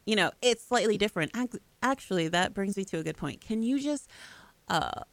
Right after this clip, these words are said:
explain a little bit of the plot of your story, maybe, like, the back history, if you'd like? I would like for you to go and <laughs> read Ordeal on Webtoons, but if you can't do that, can you just give them a little bit of background story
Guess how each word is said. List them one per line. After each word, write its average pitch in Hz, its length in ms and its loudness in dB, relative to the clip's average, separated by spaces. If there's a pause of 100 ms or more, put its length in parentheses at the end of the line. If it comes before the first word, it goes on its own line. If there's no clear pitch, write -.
(160)
explain 202 680 2
a 180 60 2
little 196 260 6
bit 202 140 6
of 170 80 0
the 165 80 -4
plot 160 320 6
of 156 120 -2
your 156 120 -2
story, 151 400 0
maybe, 175 300 2
like, 165 160 2
the 165 80 0
back 151 300 0
history, 151 720 -2 (260)
if 202 140 0
you'd 214 140 -2
like? 190 420 4 (440)
I 208 200 8
would 208 160 4
like 156 320 0
for 175 160 -4
you 180 240 2
to 170 80 0
go 160 340 0
and 175 280 -2
<laughs> 226 40 6
read 202 200 4
Ordeal 190 480 6
on 180 180 6
Webtoons, 156 600 2
but 180 140 2
if 254 140 2
you 262 80 0
can't 294 280 2
do 233 180 -2
that, 156 340 -2
can 226 160 2
you 240 80 2
just 247 180 -4
give 240 140 -2
them 233 160 0
a 226 40 0
little 220 160 0
bit 208 140 0
of 185 180 0
background 175 400 -2
story 151 360 -2